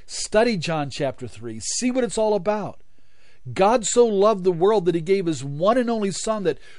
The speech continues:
whoever would believe in Him would not perish but have eternal life. And believing in Him means what? That He literally comes into your life, that you're born of the Spirit of the Lord.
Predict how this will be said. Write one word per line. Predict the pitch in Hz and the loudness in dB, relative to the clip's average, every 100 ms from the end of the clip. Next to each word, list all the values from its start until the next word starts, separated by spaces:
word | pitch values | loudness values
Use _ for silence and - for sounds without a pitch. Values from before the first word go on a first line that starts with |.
| - | -2
whoever | 208 202 233 302 294 | 4 8 10 10 6
would | 214 165 | 2 2
believe | 170 175 202 302 349 240 | 2 2 2 2 2 0
in | 170 135 | -2 -6
Him | 110 90 65 - - - - - - - | -8 -10 -14 -16 -16 -16 -16 -16 -16 -8
would | 139 | -4
not | 139 131 | -2 -4
perish | 143 135 120 | -4 -4 -4
but | 135 | -6
have | 123 | -6
eternal | 113 123 | -6 -4
life. | 139 117 - - - | -4 -4 -8 -16 -8
And | 147 147 139 - 139 | -4 -4 -6 -12 -4
believing | 151 156 233 240 | 0 2 2 -2
in | 147 | -2
Him | 135 | -4
means | 131 139 117 | -4 -8 -6
what? | 143 196 - - - - | -6 -6 -8 -14 -16 -6
That | 135 | -2
He | 135 | 0
literally | 131 139 185 - 185 | 0 0 0 -2 -4
comes | 156 175 160 | -4 -6 -6
into | 156 147 | -6 -6
your | 143 | -4
life, | 135 123 107 | -4 -4 -6
that | 131 113 | -10 -4
you're | 127 | -4
born | 117 113 160 180 | -2 -2 0 0
of | 160 | -2
the | 151 | -6
Spirit | - 151 | -6 -8
of | |
the | 139 | -6
Lord. | 131 - | -6 -6